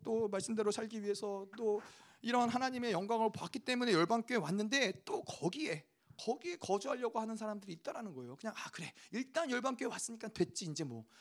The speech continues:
어? 이제 뭐 그냥, 어, 여기 있으면 어떻게든 되겠지." 예. 그렇게 해서 거기에 머물러 있기를 바라는 사람들이 있다라는 거예요. 열방교회에 있지만은,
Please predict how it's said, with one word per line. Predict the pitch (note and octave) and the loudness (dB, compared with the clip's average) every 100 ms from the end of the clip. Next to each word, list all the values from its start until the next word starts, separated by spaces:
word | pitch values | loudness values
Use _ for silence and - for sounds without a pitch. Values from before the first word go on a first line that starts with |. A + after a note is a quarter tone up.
| - | -14
어? | B2 D3 - - - | -12 -12 -16 -14 -4
이제 | B3 | 0
뭐 | F3+ G#3+ | 2 2
그냥, | A3 A3+ A#3 A3+ | 2 2 2 2
어, | A3 G#3 G#3+ | -4 -6 -4
여기 | G#3+ B3 | -4 -2
있으면 | A#3+ - C4+ | -2 -4 -4
어떻게든 | G#3+ - B3 | -8 -6 -8
되겠지." | G#3+ E3 F#3+ - F3+ _ - | -8 -10 -10 -12 -12 _ -18
예. | - - - - _ - - | -18 -18 -20 -20 _ -20 -4
그렇게 | C4+ D4+ D4+ C#4+ | -4 0 0 0
해서 | C4+ C#4+ D#4 - | 2 0 0 -4
거기에 | - F#3 A#3+ A3+ | 0 0 2 2
머물러 | D#3+ F#3+ B3+ C4 | 4 4 4 0
있기를 | B3 - - A3+ | -2 -4 -4 -4
바라는 | - F#3 G#3 G3 | -2 -2 -2 -2
사람들이 | G3 F#3+ E3+ F3 | -4 -4 -6 -8
있다라는 | G#3+ C#4+ D4 A#3+ | -4 -4 -4 -2
거예요. | C#3+ D3+ D3 | -2 -2 2
열방교회에 | G3+ D4 B3+ D4+ D4 | 2 2 -4 -4 -2
있지만은, | C#4+ - B3+ C4 D4 | -2 -4 -6 -6 -6